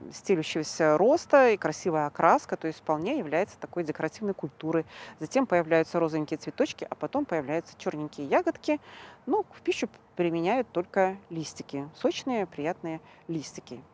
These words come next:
из новинок. Когда вы будете сеять <clears throat> салаты и шпинаты, вы же помните, что это холодостойкие культуры,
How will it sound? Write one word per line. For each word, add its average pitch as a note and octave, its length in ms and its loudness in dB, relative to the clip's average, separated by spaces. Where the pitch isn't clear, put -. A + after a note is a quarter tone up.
из B3 120 -4
новинок. D3 500 0
Когда E4+ 160 6
вы C#4 100 4
будете A#3 320 2
сеять G3+ 400 2
<clears throat> A#3 320 10
салаты D#3+ 420 6
и E3 40 -2
шпинаты, A#3 480 0
вы F3 100 0
же E3 80 -6
помните, A#3 380 -2
что - 160 -8
это D#3+ 120 -6
холодостойкие E3 640 -2
культуры, F#4+ 480 -2